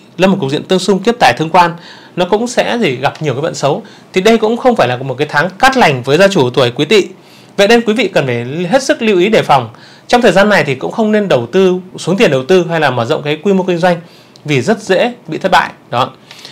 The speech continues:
Tiếp theo chúng ta xem tháng mười một âm lịch, đó là tháng Giáp Tý. Tháng Giáp Tý thì chúng ta có,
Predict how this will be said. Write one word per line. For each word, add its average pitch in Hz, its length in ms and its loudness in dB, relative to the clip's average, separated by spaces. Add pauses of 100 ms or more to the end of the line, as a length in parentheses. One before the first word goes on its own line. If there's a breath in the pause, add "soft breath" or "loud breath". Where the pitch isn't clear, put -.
(180 loud breath)
Tiếp 285 120 2
theo 302 160 6
chúng 247 120 4
ta 254 140 6
xem 294 220 4
tháng 226 120 4
mười 262 100 6
một 180 180 6
âm 214 100 2
lịch, 208 180 4
đó 147 100 2
là 185 80 6
tháng 170 160 0
Giáp 247 200 4
Tý. 185 240 4 (440 loud breath)
Tháng 196 120 4
Giáp 302 160 4
Tý 214 140 4
thì 269 100 2
chúng 190 160 2
ta 226 100 4
có, 214 120 4